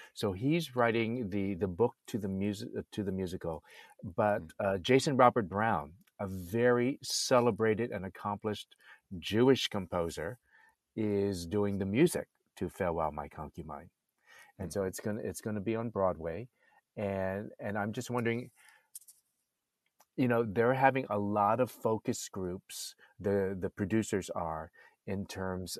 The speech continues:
Speaker 1: of how is it that we get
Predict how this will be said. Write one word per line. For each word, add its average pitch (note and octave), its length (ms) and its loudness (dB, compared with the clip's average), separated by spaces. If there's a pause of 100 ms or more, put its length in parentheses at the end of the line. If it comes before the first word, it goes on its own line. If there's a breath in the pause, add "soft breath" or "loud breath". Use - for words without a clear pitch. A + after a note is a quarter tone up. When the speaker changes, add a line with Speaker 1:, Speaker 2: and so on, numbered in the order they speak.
Speaker 1:
of F2 460 -4 (400 soft breath)
how A2+ 520 4
is A2+ 220 0
it G#2+ 220 -2
that G#2 200 -4
we G2 160 -4
get F#2 280 -4